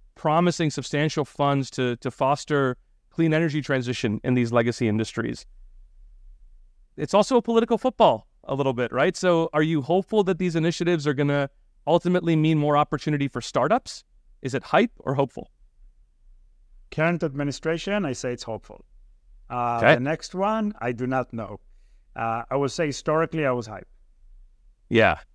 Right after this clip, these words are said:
Speaker 1: And, and, and why is that? Is it just, uh, the, the
Speaker 2: It's a,
Speaker 1: pace
Speaker 2: it's
Speaker 1: of
Speaker 2: a co-, it's a,
Speaker 1: execution?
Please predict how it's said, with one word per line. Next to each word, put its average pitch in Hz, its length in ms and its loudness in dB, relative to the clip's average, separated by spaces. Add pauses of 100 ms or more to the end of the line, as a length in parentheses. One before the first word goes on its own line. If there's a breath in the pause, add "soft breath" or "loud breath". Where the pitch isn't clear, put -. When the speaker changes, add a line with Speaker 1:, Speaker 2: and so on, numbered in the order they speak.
(240)
Speaker 1:
And, 151 140 0
and, 156 240 0
and 156 180 0
why 165 180 4
is 160 180 0
that? 123 180 0
Is 123 140 -4
it 131 60 -4
just, - 360 -6
uh, 120 480 0
the, 120 340 -4
the 117 120 -4
Speaker 2:
It's 143 180 -6
a, 170 40 2
Speaker 1:
pace 151 160 4
Speaker 2:
it's 139 100 -2
Speaker 1:
of 160 60 2
Speaker 2:
a 170 40 0
co-, 170 120 0
it's 147 100 -2
a, - 20 2
Speaker 1:
execution? 240 300 0